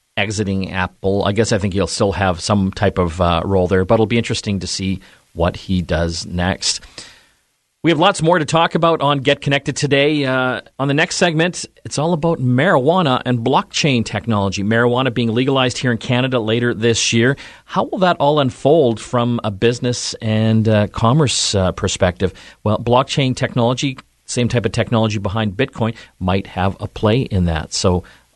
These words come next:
we're gonna find out how that's all gonna potentially, uh, work.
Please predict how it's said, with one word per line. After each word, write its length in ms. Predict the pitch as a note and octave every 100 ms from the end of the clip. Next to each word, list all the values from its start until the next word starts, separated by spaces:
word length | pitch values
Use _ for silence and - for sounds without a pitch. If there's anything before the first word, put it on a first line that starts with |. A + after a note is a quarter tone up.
| -
we're 100 | F#2+
gonna 100 | F#2
find 260 | - F#2+
out 140 | F#2+ D#2
how 160 | F#2+
that's 440 | F2+ D#2 - - -
all 200 | G2 G2
gonna 200 | F#2+ G#2
potentially, 720 | - F#2 F2 - G2 G2+ G2+ G2
uh, 160 | G2
work. 280 | G2 C#3 -